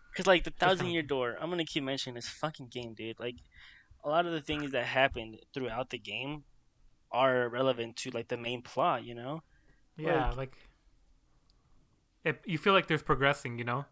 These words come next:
Speaker 1: Yeah, for sure.
Speaker 2: But
Speaker 1: Like,
Speaker 2: this one, it
Speaker 1: the
Speaker 2: kinda feels, like, episodic.
Speaker 1: <laughs> Yeah, absolutely, man.
Speaker 2: Like, oh, like, "Oh, here's this new land," which all the, all, all the worlds are great, in my opinion.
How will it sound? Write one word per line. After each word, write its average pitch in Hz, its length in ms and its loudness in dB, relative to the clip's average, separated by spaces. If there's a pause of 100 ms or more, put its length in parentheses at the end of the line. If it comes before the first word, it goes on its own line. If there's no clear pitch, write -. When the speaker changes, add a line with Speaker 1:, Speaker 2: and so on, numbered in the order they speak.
(320)
Speaker 1:
Yeah, 143 280 2 (120)
for 151 80 -12
sure. - 320 -6 (680)
Speaker 2:
But 147 100 2
Speaker 1:
Like, - 20 2
Speaker 2:
this 165 140 0
one, 180 100 4
it 147 60 2
Speaker 1:
the - 40 -10
Speaker 2:
kinda 151 180 -2
feels, 147 200 -2
like, 139 140 0
episodic. 127 720 -2 (920)
Speaker 1:
<laughs> - 200 2
Yeah, 113 220 0
absolutely, 107 520 -6
man. 107 280 -12 (340)
Speaker 2:
Like, 139 280 0
oh, 143 60 2
like, 151 160 -2
"Oh, 156 120 6
here's 160 260 0
this 151 160 -6
new 143 160 -2
land," 127 420 -4 (460)
which 151 180 2
all 165 160 6
the, 165 260 -2 (180)
all, 165 340 0 (380)
all 185 100 6
the 165 80 4
worlds 143 240 2
are 123 80 4
great, 131 360 0
in - 40 -20
my 135 140 -2
opinion. 127 480 -6